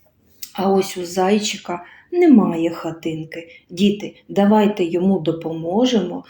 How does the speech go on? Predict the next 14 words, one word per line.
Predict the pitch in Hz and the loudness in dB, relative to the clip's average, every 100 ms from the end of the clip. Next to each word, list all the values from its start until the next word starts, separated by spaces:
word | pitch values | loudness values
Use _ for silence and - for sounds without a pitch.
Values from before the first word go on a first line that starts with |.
| - | -16
збудувати, | 175 202 233 330 269 233 160 143 - - _ _ _ | -4 0 2 2 0 0 -2 -6 -8 -16 _ _ _
а | 165 143 | -10 -8
саме | 143 - 151 214 220 220 - - | -8 -8 -2 2 2 0 -10 0
подаруємо | 214 220 294 403 330 233 196 | 2 4 6 6 6 4 2
йому | 180 175 190 269 - - | 0 -2 0 0 -2 -8
молоток. | 180 185 180 175 - 147 135 - _ _ _ _ _ _ _ _ _ _ - | -2 2 2 0 -2 -4 -4 -12 _ _ _ _ _ _ _ _ _ _ -4
Молоток | 180 180 165 160 - 320 440 - - | 0 2 2 2 2 2 2 -6 -16
стукає | - - - 226 - 160 156 - - _ _ | -14 -4 2 4 4 0 -2 -6 -16 _ _
т, | 269 - - - _ _ _ _ | 2 2 -2 -16 _ _ _ _
т, | - 247 254 - - _ - | 2 2 0 -10 -20 _ -6
т. | 220 - - _ _ _ _ _ _ _ _ _ _ - | -4 -4 -12 _ _ _ _ _ _ _ _ _ _ -12
Як | 165 165 156 151 - | -2 0 0 -2 -6
стукає | - 226 220 240 240 240 | -2 0 2 2 4 4
молоток? | 247 254 262 269 285 285 | 6 6 4 2 0 0